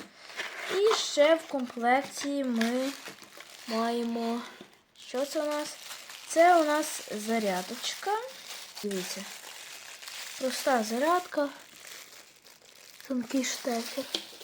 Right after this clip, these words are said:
Е, переходимо до самого пристрою. Бачимо, знизу у нас нічого немає, мікрофон, щось типу того. Ой. Е, зліва також нічого нема.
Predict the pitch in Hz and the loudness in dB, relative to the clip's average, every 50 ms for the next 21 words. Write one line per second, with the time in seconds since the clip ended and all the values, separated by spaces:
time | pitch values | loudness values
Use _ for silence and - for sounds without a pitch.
0 | - - - - - - - - 262 254 254 262 - 311 349 339 - - 440 440 | -12 -12 -12 -14 -16 -12 -4 2 4 4 4 4 4 4 4 4 6 8 8 8
1 | 427 403 381 320 320 302 - - 294 277 269 277 277 277 269 269 269 269 269 269 | 8 6 4 4 4 4 4 4 2 4 6 6 8 8 8 8 6 8 8 8
2 | 269 269 269 - - 285 277 269 262 269 269 269 269 269 269 - - - - - | 8 8 6 2 0 0 2 2 2 4 4 2 2 0 -4 -10 -16 -16 -16 -16
3 | - - - - _ _ - 269 277 285 285 - - 277 269 262 247 247 254 254 | -18 -20 -20 -20 _ _ 0 2 2 4 2 2 -2 -2 -2 -2 -2 -2 -2 -2
4 | 254 247 233 240 233 233 233 226 214 190 180 190 - - - 233 247 247 - 220 | -2 -2 -2 -4 -4 -2 -2 -2 -2 -2 -2 -4 -6 -8 -10 -10 -10 -8 -6 -4
5 | 208 226 262 302 370 415 440 415 370 294 240 220 - 202 208 214 - - 330 359 | -4 -4 -2 -2 0 0 0 0 0 -2 -2 -4 -6 -8 -10 -10 -8 -6 -4 -4
6 | 381 370 339 - 294 294 - - - - - - - - 220 - - 285 311 - | -4 -4 -6 -8 -8 -10 -10 -14 -18 -20 -20 -16 -10 2 6 6 8 10 8 8
7 | - 320 - - - - - - - - - - 185 180 185 185 - _ _ _ | 6 4 2 -2 -10 -12 -14 -14 -14 -14 -12 -8 -6 -6 -6 -6 -10 _ _ _
8 | _ - - - _ _ - 240 233 226 226 226 - 262 262 254 254 226 202 202 | _ -20 -20 -20 _ _ -4 0 2 2 2 2 0 -2 -2 0 0 0 0 0
9 | 196 - 240 240 - 339 349 392 403 403 381 370 359 - - 339 330 320 330 311 | -2 -2 -6 -2 0 2 4 4 4 2 0 -4 -4 -2 -2 0 0 2 2 0
10 | 302 285 285 294 294 285 285 277 | 0 -2 -2 0 2 2 2 2